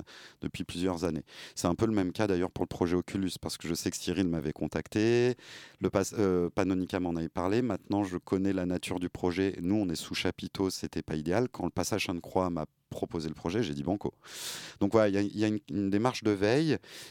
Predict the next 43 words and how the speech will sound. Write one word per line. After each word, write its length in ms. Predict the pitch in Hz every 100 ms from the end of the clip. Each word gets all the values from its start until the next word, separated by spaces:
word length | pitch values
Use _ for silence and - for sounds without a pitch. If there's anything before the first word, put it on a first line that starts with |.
| -
et 80 | 98
puis 160 | -
il 60 | 117
y 40 |
a 80 | 117
aussi, 500 | 110 101 - 131 135
euh, 680 | 131 98 95 90 90 90 87
bah, 120 | 90
quand 140 | 87 101
on 80 | 95
programme, 720 | - 95 87 107 117 131 107
euh, 460 | 85 85 82 80 76
on 100 | 85
programme 340 | - 90 92 87
des 80 | 80
choses 260 | - 78 - -
qui 120 | -
nous 120 | 71
parlent 260 | - 98 73
évidemment 320 | 67 76 90
en 60 | 80
tant 120 | 76
que 60 |
programmateur, 520 | - 67 73 80 127 107
mais 120 | 85
on 100 | 80
pense 280 | 90 98 85
aussi 360 | 80 - 104
au 140 | - 87
public, 540 | - 92 110 - - -
euh, 220 | 82 85 -
qu'on 520 | 87 80 80 78 80
souhaite 240 | - 85
faire 160 | - 78
venir. 340 | 78 92 127 - - - - - - - -
Euh, 320 | 87 85 80
le 120 | 82 85
programme, 520 | - 98 95 101 104
le, 220 | 95 90 82 85 80
euh, 120 | 85
festival, 460 | 76 - - 90 78
pardon, 300 | - 78 78
Handicap, 480 | 78 73 - 98